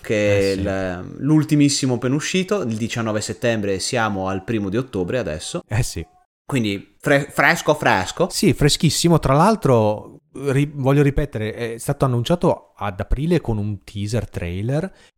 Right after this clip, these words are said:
Speaker 2: e ovviamente i-, internet, il web in subbuglio perché dicono: "Finalmente torna Monkey Island."
Speaker 1: Andate a sentire le puntate precedenti, anche noi sempre più carichi mentre ne parliamo ogni tanto.
Speaker 2: Eh,
Speaker 1: Salta fuori,
Speaker 2: esatto.
Speaker 1: "Esce Monkey Island nuovo!"
Speaker 2: <laughs> Eh, esce, esce. È uscito e io sono rimasto tra l'altro sorpreso perché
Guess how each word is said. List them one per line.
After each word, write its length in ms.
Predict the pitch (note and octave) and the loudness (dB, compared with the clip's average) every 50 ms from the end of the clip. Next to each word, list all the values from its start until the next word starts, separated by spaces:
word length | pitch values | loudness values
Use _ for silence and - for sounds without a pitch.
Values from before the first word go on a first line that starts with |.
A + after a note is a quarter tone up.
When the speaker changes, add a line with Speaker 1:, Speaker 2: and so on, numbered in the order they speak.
| _ _ | _ _
Speaker 2:
e 160 | - A2 A2 F#2+ | -8 -6 -6 -6
ovviamente 600 | G2+ G2 A2 A2 F#2+ F#2+ F#2+ G#2 A2+ - - G2+ | -6 -6 -6 -8 -8 -8 -10 -10 -10 -10 -10 -12
i-, 400 | G2 F2+ G2 G#2 - B2 C#3+ D3 | -12 -12 -14 -12 -8 -4 -2 -2
internet, 480 | D3 C#3+ - - C3+ B2 B2+ B2+ - - | -2 0 0 0 0 0 0 -2 -4 -4
il 140 | A#2 G#2+ G#2 | -6 -4 0
web 260 | A#2+ A#2+ B2+ B2+ A#2 | 2 2 2 2 2
in 100 | B2+ A#2+ | 0 -2
subbuglio 800 | A2 - - B2+ A#2 A#2+ B2 B2 B2+ B2+ C3 B2 B2+ C3 B2+ B2+ | -2 -2 -2 0 2 2 4 4 6 6 6 6 6 6 4 4
perché 180 | A#2+ A2 G2+ A2 | 2 2 -2 -4
dicono: 300 | G2+ A2 G#2 A#2 A2+ G#2+ | -6 -6 -6 -4 -4 -2
"Finalmente 460 | - A#2 A2 G#2 G2+ A2 A#2 A2 A2 | -2 -2 0 0 -2 -2 -4 -4 -6
torna 200 | - G#2 G#2 G#2 | -6 -6 -4 -4
Monkey 300 | G2+ G2+ G#2+ G#2 - A2 G#2+ G#2+ A2+ B2 | -4 -4 -6 -6 -6 -4 -2 -2 0 0
Island." 480 | B2+ B2+ C3+ C#3+ D3 D#3 E3 F#3 G3 - - _ - | 0 0 0 0 0 0 2 0 0 -2 -6 _ -12
Speaker 1:
Andate 280 | - A#2+ C3 C#3 C#3+ C#3 | -8 -2 0 0 0 0
a 40 | C#3+ | -2
sentire 320 | - C3 A#2 - C3+ C3 B2 | -4 -4 -2 0 0 0 0
le 80 | A#2 | 0
puntate 280 | A2 A#2 A2 B2 A2+ A#2 | -2 -4 -4 -4 -4 -4
precedenti, 400 | A2 A2 - A2+ A2 A#2 A#2 - | -6 -8 -6 -4 -4 -4 -4 -4
anche 160 | G#2 G2+ A2+ | -6 -4 -4
noi 120 | A2+ A2+ | -4 -4
sempre 240 | G#2+ - G#2+ F#2+ G2+ | -4 -6 -6 -8 -8
più 100 | - A2 | -8 -8
carichi 380 | - - G#2 G#2 G#2+ G2+ - G2+ | -6 -4 -4 -4 -4 -4 -4 -6
mentre 240 | G2 F#2 F#2 G2 G#2 | -6 -6 -6 -8 -8
ne 40 | |
parliamo 280 | G2 - G2 G#2+ G2+ F#2+ | -8 -8 -6 -6 -6 -6
ogni 120 | G2+ G#2+ | -6 -6
tanto. 200 | - - A2+ A2+ | -6 -4 -4 -2
Speaker 2:
Eh, 60 | - C3 | 0 2
Speaker 1:
Salta 180 | B2 C#3 C#3 | 4 4 4
fuori, 160 | - C#3+ C3 D#3 | 6 6 8 8
Speaker 2:
esatto. 160 | F3+ G3 G3 | 8 8 8
Speaker 1:
"Esce 180 | E3 G#3 G#3+ G3 | 8 8 6 6
Monkey 340 | G3 G3+ G3+ C#3+ G3 G3 F#3+ | 6 6 6 6 6 6 6
Island 220 | G3+ G3+ G#3 G3+ G#3 | 6 6 4 6 6
nuovo!" 320 | G#3+ G#3 G3+ G3 A#3 A3+ | 6 6 6 6 4 4
Speaker 2:
<laughs> 0 | |
Eh, 680 | D#3+ D3 D#3 C#3+ A#2+ B2+ E3 D3+ C3+ - E3+ C#3+ E3 D#3+ | 4 4 4 4 4 6 6 6 6 6 6 6 6 6
esce, 320 | D3+ C#3+ - - D3+ C#3 D3+ | 6 4 4 4 6 6 6
esce. 320 | F3+ F#3+ - - A3+ A#3 - | 6 4 2 2 0 0 2
È 140 | - E3 | 4 4
uscito 640 | F3+ F3 E3 - - - F3 D#3+ - - F#3 G#3 G3+ - | 4 4 4 2 2 2 2 2 4 4 4 4 4 2
e 120 | - F3+ | 0 -2
io 280 | F#3 G#3+ B3+ C#4 E4 D#4 | -2 -2 0 0 0 2
sono 200 | - F3+ D3 B2+ | 2 2 2 2
rimasto 340 | B2+ C3 D#3+ G3+ - D#3 | 2 2 0 0 0 -2
tra 120 | B2+ A2+ A2+ | -2 0 0
l'altro 200 | A#2+ F#3 - F#3+ | 0 0 0 0
sorpreso 560 | C#3+ - E3+ G#3 - - A2+ F#2+ G2 A2 D#3 | 0 2 0 2 2 2 0 2 2 2 0
perché 580 | E3+ - D#3+ - - - G3 D#3+ A#2 G2 E2 D#2 | 2 0 0 -2 -2 0 0 2 2 0 -2 -4